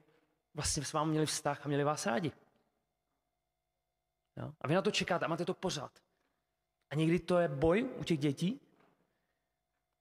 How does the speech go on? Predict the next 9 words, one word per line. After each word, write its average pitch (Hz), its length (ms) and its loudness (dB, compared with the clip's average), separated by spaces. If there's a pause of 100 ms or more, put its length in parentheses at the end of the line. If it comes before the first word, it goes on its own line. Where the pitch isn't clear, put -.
(540)
Takže, 139 500 0 (1400)
a, 113 440 -6 (800)
no, 165 320 -6
super 196 260 -2
vzkaz. - 340 -4 (2000)
A 139 360 0 (220)
to - 80 -2
je 156 40 0
vlastně, 190 420 -2